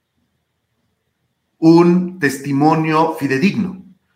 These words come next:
Y entonces, ¿qué es lo que sucede? Que para romper esa barrera se tiene que romper con la pintura misma a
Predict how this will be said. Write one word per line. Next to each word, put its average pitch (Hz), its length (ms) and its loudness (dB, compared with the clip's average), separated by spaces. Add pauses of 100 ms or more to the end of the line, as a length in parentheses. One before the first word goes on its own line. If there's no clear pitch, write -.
(100)
Y 131 140 0
entonces, 220 440 0
¿qué 208 100 -2
es 202 60 0
lo 202 120 -2
que 180 100 -2
sucede? 180 760 -2 (260)
Que 165 140 0
para 151 340 0
romper 151 500 0
esa 214 280 0
barrera 185 840 -2 (300)
se - 220 -6
tiene 208 360 0
que 175 80 -4
romper 175 480 -2
con 175 180 0
la 139 140 -2
pintura 165 500 0
misma 123 760 0 (540)
a 151 140 0